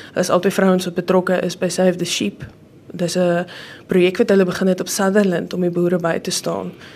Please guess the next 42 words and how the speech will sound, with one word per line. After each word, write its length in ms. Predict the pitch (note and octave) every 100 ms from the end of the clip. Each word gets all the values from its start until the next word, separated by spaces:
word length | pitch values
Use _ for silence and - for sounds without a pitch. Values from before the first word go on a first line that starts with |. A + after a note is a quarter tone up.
| - - -
om, 560 | F3 F3+ F3 E3+ E3+ -
om 160 | E3+ F#3+
deur 180 | F3+
die 120 | F3+ F#3
droogte 360 | F3+ F#3 -
te 100 | F#3
probeer 420 | - F3 F3 F3
kom 300 | F3 E3+ E3+
waar 160 | E3+ E3+
hierdie 240 | E3+ F#3
vrouens 600 | - F#3+ F3+ F3+ F3+ -
skapies 440 | - - A3+ A3+ G3+
begin 320 | - - E3+
brei 280 | - - F#2+
het. 280 | F#2 - - - - - - - - - - - - -
En 280 | F#3 F#3
met 140 | F#3 F#3
die 120 | G#3
skapies 540 | - G#3 G3+ G3 F#3+
dan 180 | F#3 F3+
nou 420 | F3 F3 E3+ F#3 A#3 -
die 120 | - F3
skapies 400 | - E3+ F3 F3
te 80 |
koop 260 | F3+ A#3 B3
aangebied 500 | A#3 A#3+ B3 A#3+ A#3+
het, 380 | B3 B3 B3 - -
om 140 | F#3
geld 300 | - G#3 G#3
in 80 | A3
te 100 | G#3
samel, 500 | - A3 A3 A3+ A#3
maar 160 | G3+ F#3
hulle 120 | F#3+
het 100 | F#3+
verskeie 600 | F#3+ - - A3+ A#3 A3+
ander 300 | G3 G3 F#3
projekte 500 | F#3+ F#3 F3 F3 F3
op 100 | F3
die 80 | F3
dorp 300 | F3+ F3+ F3+
begin. 420 | - F3 F3+